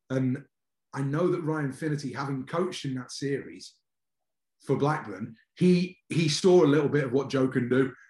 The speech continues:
And I think that he's gonna reward him with an awful lot of opportunity. And I think that that's gonna be, again, fascinating to see how a kid like him signed a three-year deal with Manchester.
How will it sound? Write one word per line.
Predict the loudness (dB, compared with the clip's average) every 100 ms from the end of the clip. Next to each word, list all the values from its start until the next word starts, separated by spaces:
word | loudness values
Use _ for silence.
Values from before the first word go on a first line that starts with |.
| _ -6
And | -2 -2 -2 -6 -10
I | -8
think | -6 -6
that | -4
he's | -2
gonna | -2 -4
reward | -4 -4 -2 0
him | -2 -4
with | -6
an | -6
awful | -8 -8 -8
lot | -8
of | -8
opportunity. | -10 -10 -10 -6 -6 -8 -12 -20 _ -12
And | -8 -4 -4 -4
I | -6
think | -6 -6
that | -6
that's | -6 -6
gonna | -6 -6
be, | -6 -10
again, | -8 -4 -4 -6 -14 _ -4
fascinating | -2 0 0 0 -2 -6
to |
see | -2 0
how | 0 -4 -4
a |
kid | -4 -4
like | -4 -6
him | -6 -6 -12 -16
signed | -2 2 2
a |
three-year | 4 6 6
deal | 4 2
with | -2 -2
Manchester. | -2 -2 -2 -2 -6